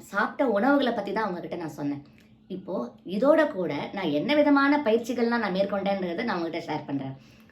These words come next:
அதாவது நான் சொன்னேன் இல்லைங்களா, காலையில எழுந்த உடனே ஒரு ten to fifteen மினிட்ஸ் நல்ல பிரிஸ்கா, ஆக்டிவா ஒரு நம்ம எக்ஸர்சைஸ் பண்ணணும்னு சொன்னேன் இல்லைங்களா. அதோட கூட நம்ம சாப்பிட்ட பிறகு என்ன மெடிசன் சாப்பிடணுமோ,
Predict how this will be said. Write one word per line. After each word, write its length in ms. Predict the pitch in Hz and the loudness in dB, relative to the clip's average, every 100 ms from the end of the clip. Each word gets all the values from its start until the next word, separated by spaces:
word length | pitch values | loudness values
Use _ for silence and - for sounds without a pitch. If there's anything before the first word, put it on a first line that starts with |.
| - | -10
அதாவது 280 | 196 214 240 | -2 0 2
நான் 120 | 262 | 0
சொன்னேன் 240 | 202 202 220 | 0 -2 -2
இல்லைங்களா, 280 | 190 277 233 | -4 -4 -2
காலையில 360 | 190 185 196 | 0 0 0
எழுந்த 180 | 185 185 | 0 -2
உடனே 200 | 180 247 | -2 0
ஒரு 180 | 285 240 202 185 | 0 0 -2 -2
ten 160 | 233 254 | -2 0
to 120 | 254 | -2
fifteen 380 | 233 220 233 220 | -4 -2 0 -2
மினிட்ஸ் 340 | 196 240 - 240 - - - | -2 -4 -2 -4 -4 -10 -8
நல்ல 200 | 202 226 | -2 -2
பிரிஸ்கா, 460 | 190 226 233 - 233 175 | 0 -4 -4 -2 0 2
ஆக்டிவா 500 | 196 - 240 240 240 180 151 - - | -2 -4 0 2 2 0 -4 -12 -6
ஒரு 200 | 190 180 160 156 147 | -2 0 -2 -4 -6
நம்ம 260 | 175 180 165 | -6 -4 -4
எக்ஸர்சைஸ் 460 | 156 220 226 196 185 - | -4 -4 0 0 0 -4
பண்ணணும்னு 360 | 165 170 175 | -4 -4 -6
சொன்னேன் 180 | 160 160 | -4 -4
இல்லைங்களா. 280 | 147 147 - - - - - | -2 -4 -8 -14 -20 -20 -8
அதோட 400 | 156 165 185 240 - | -6 0 2 0 -2
கூட 240 | 165 135 139 226 - - _ - | -6 -8 -8 -12 -16 -20 _ -12
நம்ம 280 | 165 151 151 | -8 -6 -8
சாப்பிட்ட 540 | - 202 233 302 302 247 | -6 -2 0 -2 -2 -2
பிறகு 440 | 208 160 175 185 156 214 - - - - | -2 -4 -4 -2 -2 -4 -10 -20 -20 -8
என்ன 220 | 202 233 269 | -2 0 2
மெடிசன் 440 | 214 226 240 233 | 2 2 0 0
சாப்பிடணுமோ, 460 | 202 180 185 180 | -2 -2 -4 -4